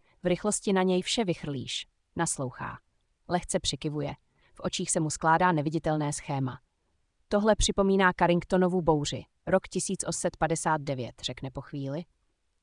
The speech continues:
Slunce vydechne oblak částic, zemské magnetické pole se rozvlní a v každém drátu se rodí toulavý proud. Kliky pálí, přístroje blázní,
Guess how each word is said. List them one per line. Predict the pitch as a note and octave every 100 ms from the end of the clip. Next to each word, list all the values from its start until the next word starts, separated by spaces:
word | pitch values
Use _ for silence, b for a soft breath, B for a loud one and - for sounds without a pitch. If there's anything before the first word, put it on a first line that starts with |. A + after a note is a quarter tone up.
| _
Slunce | - G3+ G#3 - F3+
vydechne | E3 F#3 - F#3+
oblak | E3+ F3 -
částic, | - C3+ - - G#2 - - _ _
zemské | F#3 G3+ - A3+
magnetické | F#3 E3+ G3 G#3 - F#3+
pole | - F3 F3
se | F3
rozvlní | E3 D3+ D#3+ D#3 D#3+ - _ -
a |
v | -
každém | F#3+ G3 A#3
drátu | F3+ D3+ D#3+ G3+
se | F#3+
rodí | F3 F3 F#3
toulavý | F#3 F3 F#3 F3+ F#3
proud. | E3+ C3+ A#2 - _ _ _ _ _ _
Kliky | E3 D#3+ E3
pálí, | F3 D#3 D3+ C#3 C3 - _ _ _
přístroje | - G3 - G#3+ G#3+
blázní, | D#3+ D#3+ D3 C#3 C#3 B2+ B2